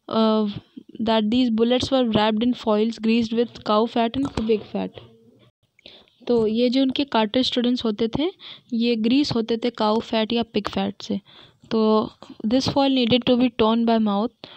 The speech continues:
uh, to refill the rifles। तो राइफल को भरने के लिए, फिल करने के लिए इनको, इसको अपने मुंह से ही, अ, पहले फाड़ना होता था। तो इसमें काऊ फैट और पिग फैट था।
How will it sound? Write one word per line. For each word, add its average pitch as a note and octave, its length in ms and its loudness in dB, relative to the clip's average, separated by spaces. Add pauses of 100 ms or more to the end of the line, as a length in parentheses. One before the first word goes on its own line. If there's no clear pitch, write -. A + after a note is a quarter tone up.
(720)
uh, G#3 280 2 (220)
to C4+ 200 4
refill A3+ 360 2
the A3+ 60 2
rifles। F#3+ 560 -2 (840)
तो B3+ 80 2
राइफल A#3+ 440 4
को C#4 180 0
भरने A#3+ 340 2
के C4 140 2
लिए, G#3+ 260 4
फिल A3 220 -2
करने G#3+ 360 -2
के G3+ 120 -2
लिए G3+ 340 0 (440)
इनको, A#3 480 0
इसको A#3+ 260 -4
अपने A#3 220 -2
मुंह A#3 180 2
से A#3 180 -2
ही, A3+ 220 0
अ, - 120 -14
पहले G#3+ 460 -2
फाड़ना G3+ 360 -2
होता F#3+ 300 -4
था। A#3 200 -6 (520)
तो A#3 320 0 (100)
इसमें A#3+ 540 0
काऊ A#3 220 2
फैट A#3+ 240 0
और A#3+ 80 2
पिग A#3 220 -6
फैट G3 240 -2
था। G3 260 -4